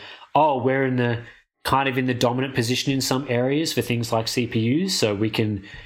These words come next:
you know, start to roll back some of the value options that we were offering and start targeting, you know, super high margin, expensive,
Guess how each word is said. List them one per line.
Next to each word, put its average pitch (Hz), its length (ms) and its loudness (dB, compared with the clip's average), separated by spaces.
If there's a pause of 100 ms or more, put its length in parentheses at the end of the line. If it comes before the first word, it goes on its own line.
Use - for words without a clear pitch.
(120)
you 117 120 2
know, 117 140 2
start 117 400 0
to 113 160 2
roll 113 340 2
back 113 300 0
some 113 220 0
of 107 160 -2
the 113 80 2
value 110 480 0
options 113 460 -2
that 131 140 -2
we 113 80 0
were 110 140 4
offering 113 440 0
and 104 120 -2
start - 320 0
targeting, 107 640 0 (380)
you 117 100 2
know, 107 120 2
super 117 340 0
high 113 180 0
margin, 107 480 0
expensive, 104 800 -2